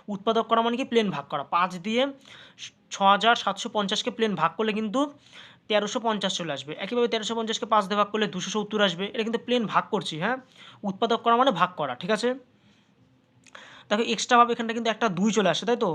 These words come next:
দেখো, এই দুই যদি না থাকতো, তাহলে আমার কী হতো? তি-, পাঁচের পাওয়ারে তিন, আর কি তিনের পাওয়ারে তিন, তাই তো?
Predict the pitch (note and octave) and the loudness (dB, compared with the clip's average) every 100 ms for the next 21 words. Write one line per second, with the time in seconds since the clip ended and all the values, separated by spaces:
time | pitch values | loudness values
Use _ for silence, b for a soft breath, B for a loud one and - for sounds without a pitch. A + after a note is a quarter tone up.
0 | D3+ F#3+ A#3 A3 D3+ G3+ A#3+ A#3 G#3 A3 | -4 -4 -2 -2 -4 -2 -2 -4 -4 0
1 | F#3+ A3+ G#3+ G#3 G#3 G#3+ A3 E3 D3+ B | 0 0 -6 -4 -4 -4 -6 -6 -10 B
2 | B B B A3 G3 F#3 G#3+ A3+ A3+ A3+ | B B B -6 -2 -2 2 4 4 4
3 | A#3+ C#4 C#4 B3 G3 G3+ F3 A3+ A#3 A#3 | 2 2 -2 -4 -4 -4 -6 -2 0 4
4 | A#3 A3+ A#3 A#3+ B3 B3+ | 4 4 0 0 0 2